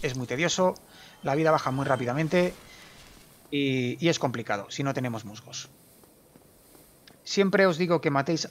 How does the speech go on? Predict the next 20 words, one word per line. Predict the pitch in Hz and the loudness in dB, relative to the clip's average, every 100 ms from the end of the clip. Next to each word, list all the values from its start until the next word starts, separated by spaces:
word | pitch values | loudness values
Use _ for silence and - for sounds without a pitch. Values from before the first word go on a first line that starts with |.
| - | 0
a | 139 | 2
las | 131 | 2
ratas | 180 175 196 214 - - - | 2 4 4 4 0 -16 -8
porque | 139 - 131 123 117 117 117 | -8 -6 -6 -4 -4 -4 -6
dropean | - 147 147 175 151 | -2 0 4 4 2
muy | 139 | -2
fácilmente | 131 135 135 123 123 113 - | -4 -4 -2 -2 -4 -6 -12
humanidad. | - 135 120 131 214 277 - - - - - - | -10 -6 -2 4 4 2 -8 -20 -20 -20 -20 -12
Así | 135 131 | -10 -8
que | 117 117 | -6 -6
siempre | 117 170 170 | -4 -4 0
que | 156 | 0
tengáis | 147 143 135 | 0 -2 -4
oportunidad | 139 127 135 | -4 -4 -4
de | 123 | -4
matar | 123 131 | -4 -4
a | |
una | 123 123 | -2 0
rata, | 165 180 202 | 2 4 2
hacedlo. | - 123 131 107 | 2 -4 -6 -8